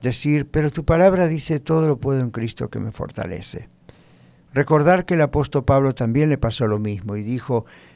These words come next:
"Bueno, he tenido días buenos y días malos. He tenido donde, días donde han se bur-,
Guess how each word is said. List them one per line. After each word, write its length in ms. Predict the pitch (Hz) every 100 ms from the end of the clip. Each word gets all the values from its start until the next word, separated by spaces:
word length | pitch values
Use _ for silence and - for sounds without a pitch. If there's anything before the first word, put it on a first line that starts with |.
| _
"Bueno, 500 | - 196 196 190 175 - _ _ _ -
he 100 | 170
tenido 420 | 160 156 147 147
días 260 | 135 147 123
buenos 360 | 139 139 127
y 80 | 123
días 260 | 117 123 107
malos. 520 | 101 92 - - - _ _ _ _ _ _ _
He 140 | 147 170
tenido 480 | 170 165 170 165 143
donde, 320 | 131 127 -
días 320 | 127 160 170
donde 260 | 139 127 143
han 80 | 143
se 120 | 139
bur-, 240 | 123 127